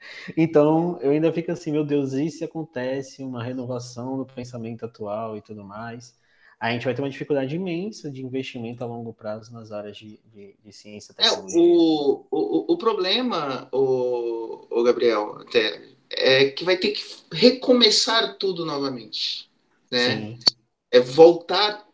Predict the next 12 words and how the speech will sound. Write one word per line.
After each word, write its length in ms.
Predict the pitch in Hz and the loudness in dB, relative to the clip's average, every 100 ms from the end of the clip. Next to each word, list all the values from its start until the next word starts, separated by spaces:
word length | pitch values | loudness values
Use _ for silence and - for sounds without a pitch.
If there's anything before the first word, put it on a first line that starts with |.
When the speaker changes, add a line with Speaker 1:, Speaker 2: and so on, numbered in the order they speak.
| _ - | _ -2
Speaker 2:
todas 400 | 175 180 180 165 | 0 0 -2 -4
as 100 | 160 | -6
questões 640 | 165 156 - 139 143 139 | -4 -4 -4 -6 -6 -8
que 140 | - 143 | -8 -12
foram 800 | - - 135 139 135 131 123 120 | -14 -4 0 2 0 -4 -6 -6
interrompidas, 1000 | 131 131 139 131 120 123 123 117 113 104 | -6 -2 -2 -2 -6 -6 -4 -4 -2 -2
né, 140 | 117 117 | 0 0
ou 120 | 113 | 0
foram 460 | - 123 123 120 | -4 0 2 2
destruídas, 880 | 117 - - 127 117 120 113 117 113 | 4 2 2 -4 -2 -2 -2 -4 -6
ou 80 | 117 | -10
foram 640 | - 120 120 117 113 110 | -8 -4 -2 -4 -6 -10